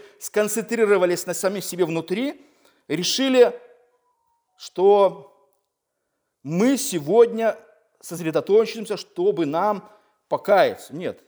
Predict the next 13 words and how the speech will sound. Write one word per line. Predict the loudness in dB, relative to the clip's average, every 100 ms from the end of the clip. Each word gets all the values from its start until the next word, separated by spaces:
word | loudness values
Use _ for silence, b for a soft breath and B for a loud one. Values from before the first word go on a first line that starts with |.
| _
это | -6 -4
вот | -2
что-то | -4 -2 0
такое | 0 -2
естественное | -2 -6 -4 -4 -2 -4 -4
произошло | -4 -4 -6 0 2 2 0 -20 _ _
без | -20 -6 -2 -2
наших | -2 -4 -6 -8
усилий. | -6 -2 0
Это | 0
было | 0 4 4
абсолютно | 4 0 -2 -6 -6
произвольно. | -6 -6 -2 0 0 -2